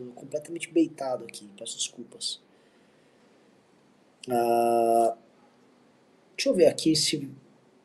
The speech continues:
pera, hum, deixa eu ver aqui se bateram a meta.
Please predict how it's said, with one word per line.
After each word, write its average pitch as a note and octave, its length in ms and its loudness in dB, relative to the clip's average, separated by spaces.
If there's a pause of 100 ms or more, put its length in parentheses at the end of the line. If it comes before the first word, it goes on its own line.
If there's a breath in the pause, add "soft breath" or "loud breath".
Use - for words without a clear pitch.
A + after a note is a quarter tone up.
pera, C#3+ 600 0 (300)
hum, B2+ 300 -6
deixa B2+ 160 -4
eu D#3+ 40 2
ver D#3+ 100 4
aqui - 100 -8
se - 160 0
bateram B2 400 0
a - 20 -2
meta. G2+ 380 -4